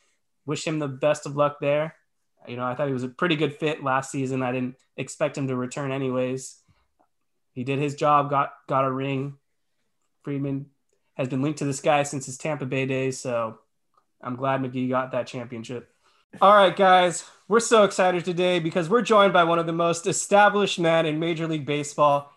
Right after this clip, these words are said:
You might recognize him, especially out here in Southern California. He was the Angels T V play-by-play announcer from two thousand ten to two thousand twenty. He's taking on a new challenge now, moving out to Texas under the Texas Rangers Double A team.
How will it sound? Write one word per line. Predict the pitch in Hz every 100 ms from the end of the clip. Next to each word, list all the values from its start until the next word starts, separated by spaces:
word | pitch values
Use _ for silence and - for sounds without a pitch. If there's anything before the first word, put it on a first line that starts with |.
| -
You | 226
might | 220
recognize | 180 165 160 165 165 165
him, | 170
especially | 156 - - 208 202 185
out | 170 160
here | 160
in | 156
Southern | - 185 170 165
California. | 160 156 151 147 151 147 151
He | 151 226
was | 208
the | 165 165 -
Angels | 175 196 196 190 -
T | - 202
V | 185 180 170
play-by-play | - 190 170 170 160 156 185 165
announcer | 160 151 147 165
from | 151 151 139
two | 214
thousand | 208 190 170 160 147
ten | 170 156 151
to | 151
two | - 220
thousand | 208 180 156 156
twenty. | - 160 151 151 - _ -
He's | 202
taking | - 202 190
on | 190 175
a |
new | 160 190
challenge | 214 208 170 160 147
now, | 156 147 143 139 _ _ 175
moving | 214 196
out | 180
to | 175
Texas | 156 165 160 - 170 165 - -
under | 156
the | 151
Texas | 147 208 202 202 -
Rangers | 165 160 165 139
Double | 165 165 160
A | 156
team. | 151 - 156 156